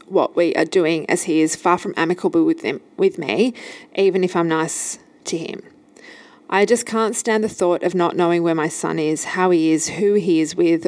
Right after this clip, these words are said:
or having zero control of this little human that I would do anything for. I know a lot is about controlling the thoughts, but I don't know how to control these fears, and it feels like I'm being forced to detach myself from my son to deal with it,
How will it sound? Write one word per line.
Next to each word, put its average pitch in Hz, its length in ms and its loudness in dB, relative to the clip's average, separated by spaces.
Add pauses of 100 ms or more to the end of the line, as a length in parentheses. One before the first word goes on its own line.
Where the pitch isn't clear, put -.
or 170 260 2
having 175 260 0
zero 180 320 2
control 165 640 2 (480)
of 175 100 -4
this 185 200 0
little 208 120 4
human 165 440 0
that 165 100 0
I 147 80 2
would 160 120 4
do 170 180 2
anything 156 420 -6
for. - 340 -4 (500)
I 185 60 2
know 233 160 4
a - 20 4
lot 180 400 2
is 180 160 0
about 165 320 2
controlling 175 480 -2
the 160 80 0
thoughts, 165 680 -2 (520)
but 202 100 2
I 196 100 4
don't 196 280 2
know 214 120 2
how 175 220 0
to 190 140 -4
control 175 420 0
these 160 240 2
fears, - 380 0
and - 160 -4
it - 120 -10
feels 165 280 0
like 170 160 0
I'm 165 160 -2
being 151 180 -2
forced - 460 0
to 175 80 0
detach - 480 -6
myself 180 420 2
from 185 180 -4
my 185 120 2
son 156 420 -2
to - 100 -4
deal 170 300 2
with 160 160 2
it, - 300 -2